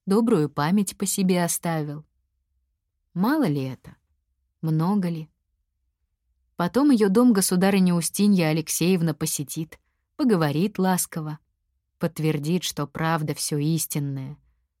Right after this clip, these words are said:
Да и как не подтвердить? Зеленые глаза и Михайле, и детям всем от матери его достались. Такие же, бедовые. Только теперь они уж у Устиньи ярости не вызывают.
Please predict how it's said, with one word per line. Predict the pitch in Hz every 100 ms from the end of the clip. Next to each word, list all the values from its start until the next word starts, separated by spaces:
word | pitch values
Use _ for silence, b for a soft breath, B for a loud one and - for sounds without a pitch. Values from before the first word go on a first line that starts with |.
| _
Да | 214
и | 247
как | 277 359 349 220
не | 196
подтвердить? | 160 180 220 220 147 - - _ _ _ _ _ _ _ _ _ _ _ _ -
Зеленые | 156 156 170 226 208 185
глаза | 180 170 170
и | 190 175
Михайле, | 165 - 165 190 170 160 -
и | 208
детям | 196 233 262 185
всем | - 180 165
от | 160
матери | 180 165 160 156
его | 151 151
достались. | 156 160 - 151 135 123 - - _ _ _ _ _ -
Такие | - - 240 240 196 147
же, | 143 135 _
бедовые. | 190 180 190 170 220 220 143 127 131 _ _ _ _ _ _
Только | - 175 - 156
теперь | 160 - 156 214
они | 233 220
уж | 208 208
у | 202
Устиньи | 180 165 - 180 214 180
ярости | 151 151 156 147 -
не | 160 151
вызывают. | 143 143 139 131 120